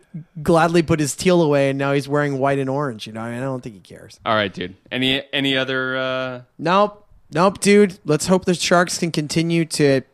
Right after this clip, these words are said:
Speaker 1: you know, if they're playing well defensively, that's great. And maybe they can get their offense going. And, you know, I think we're all waiting for some signs that they're gonna try and, you know, get a run going here. So we'll see,
Speaker 2: Well, they're gonna have
Speaker 1: dude.
Speaker 2: every opportunity to do it this week.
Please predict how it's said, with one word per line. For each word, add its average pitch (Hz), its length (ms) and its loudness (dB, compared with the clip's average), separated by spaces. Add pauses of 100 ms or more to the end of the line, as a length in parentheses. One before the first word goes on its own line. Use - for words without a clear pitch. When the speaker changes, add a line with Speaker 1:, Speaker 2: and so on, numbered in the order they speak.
Speaker 1:
you 139 100 -4
know, 131 120 0
if 120 80 -8
they're 135 140 -6
playing 175 260 -6
well 165 140 -2
defensively, 160 540 -6
that's 143 200 -2
great. 180 320 0
And 139 80 -14
maybe 135 180 -6
they 131 80 -8
can 127 120 -12
get 135 160 -8
their 131 120 -2
offense 143 380 -2
going. 143 320 -2
And, 120 220 -10 (1300)
you 143 80 0
know, 135 220 4
I 156 60 4
think 151 180 -2
we're 156 140 6
all 175 240 8
waiting 185 380 6
for 165 180 -2
some 165 220 0
signs 165 600 2
that 151 360 2
they're 147 200 4
gonna 147 180 0 (160)
try 147 260 0
and, 147 140 -2 (180)
you 139 180 -6
know, 131 180 -2 (360)
get 139 180 0
a 143 40 2
run 147 280 2
going 104 200 -8
here. 90 240 -14
So 92 360 -14 (100)
we'll 95 260 -12
see, 208 380 -6
Speaker 2:
Well, 131 180 4
they're 143 120 4
gonna 147 140 4
have 151 120 4
Speaker 1:
dude. 151 60 4
Speaker 2:
every 175 180 2
opportunity 156 480 -4
to 139 40 -10
do 160 100 -4
it 147 60 -6
this 151 180 -8
week. 170 340 -6